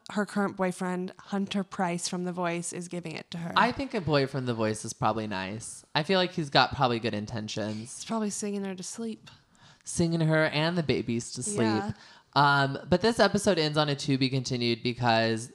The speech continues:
Speaker 2: the ladies all confront Catherine on her
Speaker 1: I
Speaker 2: being
Speaker 1: thought it was
Speaker 2: M I A.
Speaker 1: so rude. Like, they're not, you're not her mom.
Speaker 2: Exactly.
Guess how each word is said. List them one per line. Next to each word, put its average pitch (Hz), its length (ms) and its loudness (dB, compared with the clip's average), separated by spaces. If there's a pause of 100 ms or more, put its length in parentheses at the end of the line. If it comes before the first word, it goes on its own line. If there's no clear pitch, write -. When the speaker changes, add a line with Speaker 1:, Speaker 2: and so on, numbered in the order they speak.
Speaker 2:
the 117 180 0
ladies 117 380 2
all 107 300 4
confront 107 800 -4 (580)
Catherine 104 840 -4 (260)
on 101 360 -2
her 110 160 -4
Speaker 1:
I - 20 -2
Speaker 2:
being - 80 -2
Speaker 1:
thought 453 140 6
it 523 60 2
was 453 160 4
Speaker 2:
M - 60 -2
I - 60 0
A. 196 40 2
Speaker 1:
so 240 420 4
rude. 226 440 0
Like, 202 300 -6
they're 294 220 2
not, 302 200 0
you're 254 160 2
not 330 220 4
her 359 140 0
mom. 220 580 2
Speaker 2:
Exactly. 113 720 2